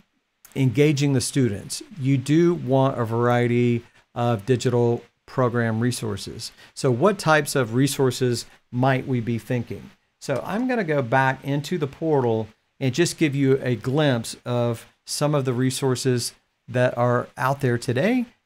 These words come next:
and specifically in the Christ in Us program. So if we just logged into any grade level and went to a unit and then a lesson, so we're in unit two and lesson six, fairly easy to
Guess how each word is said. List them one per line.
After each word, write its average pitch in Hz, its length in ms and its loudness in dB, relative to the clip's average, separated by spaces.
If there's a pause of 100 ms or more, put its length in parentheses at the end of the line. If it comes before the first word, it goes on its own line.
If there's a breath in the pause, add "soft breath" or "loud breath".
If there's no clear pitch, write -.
and 160 120 -6
specifically 165 640 -4
in 131 80 2
the 123 60 -2
Christ 123 300 -4
in 117 60 -2
Us 117 120 -4
program. 107 460 -6
So 185 180 -2
if 160 120 -2
we 160 100 0
just 151 300 -2 (580)
logged 135 320 2
into 131 840 0 (320 soft breath)
any 170 220 0
grade 131 300 2
level 135 320 2
and 123 100 0
went 127 180 -2
to 120 180 0
a - 20 0
unit 175 580 0
and 123 180 -2
then 123 120 2
a 113 120 0
lesson, 160 460 0
so 120 400 -2 (340 soft breath)
we're 139 140 -2
in 127 380 0
unit 151 440 0
two 139 380 0
and 113 180 0
lesson 139 320 0
six, - 460 -4
fairly 170 460 0
easy 123 560 0
to 113 500 -2